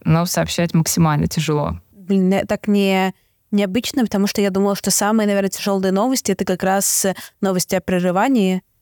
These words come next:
Speaker 2: чем они какой-то успешной попытки.
Speaker 1: А я поясню, просто у нас прерывание зависит от периода времени, а, не происходило. То есть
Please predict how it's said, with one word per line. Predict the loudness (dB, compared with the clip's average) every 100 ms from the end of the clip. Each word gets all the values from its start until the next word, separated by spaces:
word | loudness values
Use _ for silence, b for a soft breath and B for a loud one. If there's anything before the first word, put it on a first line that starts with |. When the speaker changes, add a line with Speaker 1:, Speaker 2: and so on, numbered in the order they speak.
| _
Speaker 2:
чем | -4 0 2
они | 2 2 2 2 2 0 -2 _ _ -8
какой-то | -4 -2 0
успешной | -2 0 -2 0 0 0 0 0
попытки. | -2 -4 -4 -4
Speaker 1:
А | -2
я | -2 0
поясню, | -2 -2 -2
просто | -2 -4 -2 0
у |
нас | 2 0 0 -4 -8 _
прерывание | -2 0 2 2 2 2 2
зависит | 0 0 0 0 -2
от | -2
периода | 0 0 -2
времени, | 0 2 4 4 2 -2
а, | -2 0 0
не | 0
происходило. | 0 -2 -2 -2 0 2 0 -2 -4
То | -4
есть | -4 -6